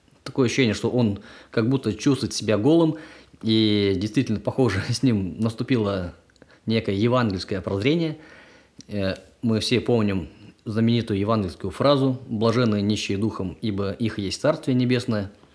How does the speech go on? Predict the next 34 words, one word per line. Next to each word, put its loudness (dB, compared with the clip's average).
И 2
это -2
про -4
то, 0
что -4
в -18
Царствие 0
Небесное, -2
во-первых, -2
можно -2
войти -4
одному, 0
а 0
во-вторых, -2
для -6
того, 0
чтобы -6
туда -4
войти, -2
нужно 2
отказаться -2
от -8
всего. 0
Но 2
от -2
всего 0
имеется 0
в -2
виду, -2
конечно, -4
не 0
какие-то -6
материальные 0
предметы, -2